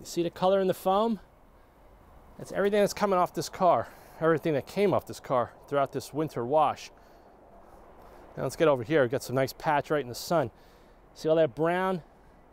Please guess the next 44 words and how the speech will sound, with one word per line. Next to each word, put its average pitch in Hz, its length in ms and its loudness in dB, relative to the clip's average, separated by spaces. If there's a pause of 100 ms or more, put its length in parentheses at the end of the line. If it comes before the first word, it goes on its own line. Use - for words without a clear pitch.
(360)
It's - 100 -18
all 185 240 6
the 180 80 2
road 170 260 4
salt 160 360 2
and 127 100 -2
junk 139 360 2
that's - 120 -12
been 147 140 -2
inside 139 240 0
the 120 80 -4
wheel 156 260 6
wells. 151 400 2 (2000)
Got 156 120 -2
some - 240 -6
tar, 185 560 4 (300)
anything 160 240 -2
that 156 100 -2
came 170 200 -2
off 156 160 0
the 139 80 -8
wheels. 185 520 0 (720)
I - 60 -10
mean, 127 80 -2
just 147 160 -2
look 190 100 4
at 190 40 2
this 156 100 4
stuff. 120 180 2
This 131 120 -4
stuff 165 180 2
is 135 100 -8
fa-, 170 300 -2
it, 220 140 -10 (100)
it 170 120 -4
fascinates 190 640 0
me 135 200 -2 (680)
when 156 160 2
I 165 120 6
see 214 380 0
the 165 120 2
process 185 560 2
in 147 100 0
action. 165 480 -2